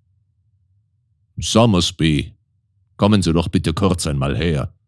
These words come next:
rief Inspektor Walford nach einem seiner Untergebenen.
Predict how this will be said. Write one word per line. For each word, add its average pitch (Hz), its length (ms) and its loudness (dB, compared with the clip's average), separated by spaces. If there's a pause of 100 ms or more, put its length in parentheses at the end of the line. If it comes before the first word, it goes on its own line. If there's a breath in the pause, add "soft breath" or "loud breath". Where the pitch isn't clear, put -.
(720)
rief 98 340 4
Inspektor 87 600 0
Walford 90 800 2
nach 78 440 -4
einem 76 280 -2
seiner 71 240 -2
Untergebenen. 85 800 -2